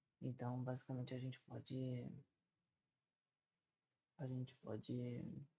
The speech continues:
ficar sabendo, né? A gente pode entrar já sabendo que a gente vai ficar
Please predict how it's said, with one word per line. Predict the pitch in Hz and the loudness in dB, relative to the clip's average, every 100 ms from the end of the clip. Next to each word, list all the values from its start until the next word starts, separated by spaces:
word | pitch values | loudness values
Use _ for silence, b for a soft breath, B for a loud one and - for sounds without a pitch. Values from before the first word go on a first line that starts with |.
| _ _ _ _ _ _ _ _ _ _ _ _ - - _ _ _ _ _ _ _ _ _ _ _ _ _ - | _ _ _ _ _ _ _ _ _ _ _ _ -12 -12 _ _ _ _ _ _ _ _ _ _ _ _ _ -2
ficar | 147 139 135 135 135 135 123 - - - - _ _ _ | 2 4 6 6 4 2 0 -2 -4 -6 -12 _ _ _
sabendo, | - - - 147 147 127 131 175 208 180 - | 2 4 4 4 4 4 4 4 4 0 0
né? | 127 | 0
A | 127 | 2
gente | 135 - | 0 0
pode | - 156 147 | 0 2 2
entrar | 139 131 139 139 | 2 2 2 2
já | 165 | 0
sabendo | 165 143 135 | 0 2 2
que | 143 | 2
a | 147 | 2
gente | 147 | 4
vai | 143 | 0
ficar | - 139 | 0 -2